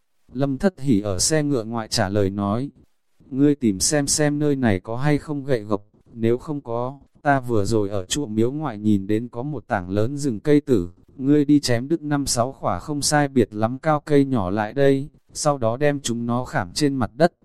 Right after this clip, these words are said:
sau đó đem giấy dầu bố đáp ở mặt trên, như vậy các ngươi liền sẽ không gặp mưa." Sở quốc lại không có gì giản dị lều trại bán, Lâm Thanh Khê đành phải chính mình nghĩ cách đáp ra một cái lều trại nhỏ ra tới.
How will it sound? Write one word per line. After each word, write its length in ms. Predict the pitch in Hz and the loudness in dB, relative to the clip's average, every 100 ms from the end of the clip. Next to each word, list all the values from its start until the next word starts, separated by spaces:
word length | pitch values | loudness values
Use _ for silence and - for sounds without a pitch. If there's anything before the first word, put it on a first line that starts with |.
| _ - | _ -6
sau 320 | - 151 143 | 0 0 0
đó 180 | 113 123 | 0 2
đem 260 | 147 147 | 0 0
giấy 220 | 123 113 | 2 2
dầu 240 | 135 139 98 | 2 0 -2
bố 200 | 104 107 | -4 -2
đáp 220 | 160 175 | -2 -2
ở 180 | 117 95 | -4 -2
mặt 180 | 104 - | -4 -2
trên, 360 | - 135 131 135 - - | 2 2 2 -8 -20 -6
như 200 | 143 170 | 2 4
vậy 220 | 151 135 - | 6 2 2
các 160 | 180 | -4
ngươi 240 | 175 165 151 | -2 0 2
liền 240 | 127 104 | 4 2
sẽ 200 | 90 139 | 2 -2
không 260 | - 151 135 | -4 -8 -4
gặp 180 | 120 120 | -4 -2
mưa." 400 | 135 147 139 135 - _ _ _ _ - | -2 0 -2 -6 -16 _ _ _ _ -10
Sở 260 | - 104 | -2 0
quốc 220 | - 185 | 0 -4
lại 240 | 160 135 117 | -2 -4 -6
không 220 | - 143 | -8 -8
có 400 | 123 117 123 127 _ _ _ _ _ _ _ _ | -6 -6 -6 -8 _ _ _ _ _ _ _ _
gì 260 | - 117 104 | -4 0 0
giản 240 | 98 101 | 0 -2
dị 200 | 98 123 | 2 2
lều 260 | 104 107 101 | 2 0 -2
trại 240 | - 120 | -2 -4
bán, 380 | 107 101 101 147 - _ - | 0 2 2 -4 -14 _ -6
Lâm 240 | 139 135 | -4 -4
Thanh 220 | 143 143 | -4 -6
Khê 280 | 131 147 139 | -4 0 0
đành 200 | 123 98 | 0 -4
phải 240 | - 101 | -4 -4
chính 300 | 90 113 135 | -2 -6 -4
mình 220 | 151 117 104 | -4 -4 0
nghĩ 180 | 135 | 0
cách 220 | - 175 139 | 2 -2 0
đáp 200 | 160 165 | -2 -2
ra 240 | 143 143 | 0 0
một 200 | 135 110 - | 0 -6 -6
cái 200 | 110 131 | -4 -2
lều 200 | 143 104 | -2 -2
trại 260 | - 117 | -2 -4
nhỏ 260 | 110 113 92 | -2 -4 -2
ra 220 | 123 131 | 0 0
tới. 380 | - 117 120 139 | 0 -2 -2 -6